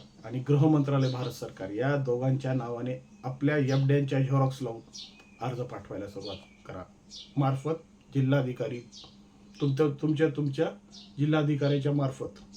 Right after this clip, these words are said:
तुम्हाला कुठला पोस्टाचा खर्च करायची गरज नाही, तुम्हाला कोणतं, अं, त्याच्या, अं, स्पीड पोस्ट करायची गरज नाही. तुम्हाला सरळ एक अर्ज तयार करा, अर्जामध्ये तुमच्या सगळ्या ठि-, अं,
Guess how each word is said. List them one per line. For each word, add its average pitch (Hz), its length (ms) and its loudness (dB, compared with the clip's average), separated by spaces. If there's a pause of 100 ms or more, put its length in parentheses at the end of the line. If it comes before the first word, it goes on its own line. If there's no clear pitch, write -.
(300)
तुम्हाला 160 240 2
कुठला 170 380 2
पोस्टाचा 165 520 0
खर्च 151 140 0
करायची 160 400 4
गरज 151 280 4
नाही, 156 160 4
तुम्हाला 151 240 2
कोणतं, 151 520 2
अं, 139 720 4
त्याच्या, 143 280 0 (480)
अं, 139 140 4
स्पीड 147 340 0
पोस्ट 151 260 0
करायची 147 340 2
गरज 143 280 4
नाही. 143 180 4
तुम्हाला 147 260 4 (540)
सरळ 170 200 10
एक 175 200 6 (300)
अर्ज 151 180 4 (120)
तयार 156 220 6
करा, 147 240 2 (120)
अर्जामध्ये 143 540 4
तुमच्या 143 300 0
सगळ्या 147 320 0
ठि-, 147 340 -4
अं, 135 300 6